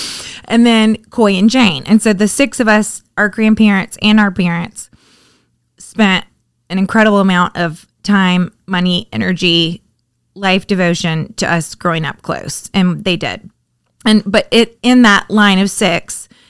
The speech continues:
we were kind of paired off. And Coy and Jane were the babies. And my mom named them Frick and Frack very early on. And they really could have their own, y'all could have a whole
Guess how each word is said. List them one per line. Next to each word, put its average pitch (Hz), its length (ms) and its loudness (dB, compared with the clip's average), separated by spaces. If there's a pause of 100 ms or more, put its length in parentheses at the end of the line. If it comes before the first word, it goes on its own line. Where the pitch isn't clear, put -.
(120)
we 202 120 2
were 202 100 4
kind 202 240 2
of 185 100 -4
paired 185 300 2
off. - 380 -4 (100)
And 196 240 0
Coy 220 280 4
and 202 140 4
Jane 196 520 2
were 196 100 -2
the 190 100 -2
babies. 190 600 -2 (520)
And 185 460 -2 (480)
my 190 160 2
mom 202 420 4
named 175 280 0
them 165 160 -2
Frick 202 300 -4
and 170 140 -2
Frack 175 560 0 (200)
very 226 520 4
early 180 320 0
on. 160 460 -4 (140)
And 196 320 0 (260)
they 269 200 0
really 226 200 2
could 190 140 -2
have 160 160 -2
their 147 140 -6
own, 147 280 -10 (400)
y'all 190 200 -2
could 208 120 -4
have 170 120 -2
a 165 40 -2
whole 160 340 -2